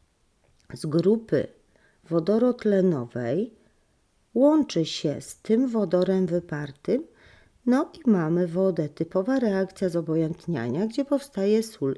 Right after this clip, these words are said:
i woda. Zapisz, skoro to jest reakcja zobojętniania, zapiszmy sobie ją w postaci jonowej. W postaci jonowej,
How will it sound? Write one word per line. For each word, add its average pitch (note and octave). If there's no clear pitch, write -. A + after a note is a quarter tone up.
i D3
woda. E3+
Zapisz, F#3+
skoro C4+
to A3+
jest G3
reakcja F3
zobojętniania, F3+
zapiszmy A#3
sobie E3+
ją F#3
w -
postaci F3
jonowej. F#3
W -
postaci A3
jonowej, F3+